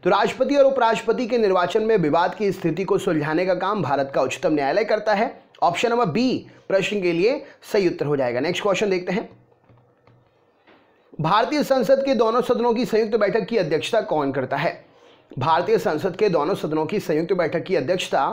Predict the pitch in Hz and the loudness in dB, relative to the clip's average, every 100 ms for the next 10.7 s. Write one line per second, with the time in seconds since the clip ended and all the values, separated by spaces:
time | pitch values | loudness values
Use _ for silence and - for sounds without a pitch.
0 | - - - - 214 247 220 185 - 233 | -6 -18 -6 2 2 2 0 -2 0 0
1 | 180 - 131 180 196 190 185 196 175 180 | 0 -2 0 0 0 -2 -2 0 0 -2
2 | 302 - _ _ _ _ _ - 208 208 | -4 -10 _ _ _ _ _ 0 2 2
3 | 226 - 226 226 226 220 214 226 196 180 | 0 0 0 2 2 2 0 0 -2 0
4 | 233 - 196 185 214 226 202 202 226 226 | -2 0 0 0 0 0 0 0 0 0
5 | - - 151 190 202 233 - 226 165 151 | -2 -6 0 2 2 -2 -2 -2 0 0
6 | 226 - 220 190 180 214 - 165 185 180 | -2 0 2 2 2 0 0 -2 0 0
7 | 247 269 - - 190 202 220 226 226 190 | -4 -6 -8 0 0 2 0 2 0 0
8 | 214 - 208 190 196 190 147 - 156 156 | -2 0 -2 0 0 2 0 0 0 0
9 | 131 202 214 156 143 - 190 160 131 131 | 0 0 0 0 -2 0 0 0 -2 0
10 | 127 135 170 - 180 - 262 | 0 0 -2 -2 -2 -2 -4